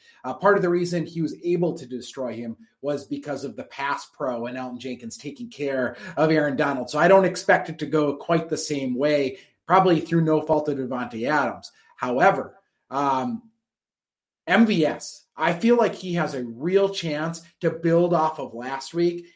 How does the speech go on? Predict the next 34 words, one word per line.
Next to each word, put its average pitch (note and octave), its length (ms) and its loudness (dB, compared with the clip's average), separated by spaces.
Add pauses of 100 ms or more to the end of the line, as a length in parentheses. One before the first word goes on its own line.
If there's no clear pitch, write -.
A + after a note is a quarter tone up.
and C#3+ 120 -8
have D#3 200 -2
another D3+ 340 0
big C#3 340 -4
performance. C#3 720 -8 (200)
I E3 80 -2
think E3+ 220 -6
that E3 100 -4
he's D3 200 -6
an C#3 80 -10
absolute C#3 560 -2
burner, D#3+ 580 -2 (140)
and D#3 120 -4
he's D#3+ 140 -4
somebody E3+ 300 0
that D3 160 -4
the D3 80 -6
Rams C#3+ 460 -8
are C3+ 60 -6
gonna C3 160 -8
have A2 120 -12
a A2+ 40 -10
really C#3 280 -4
hard B2+ 260 -6
time B2+ 260 -12
taking B2+ 420 -12
a, A#2 220 -18
a A#2 380 -14
count D3 380 -4
of. A#2 220 -20 (280)
Um, B2 340 -4 (120)
do C3+ 80 -14
you C#3+ 120 4
agree? A3 480 2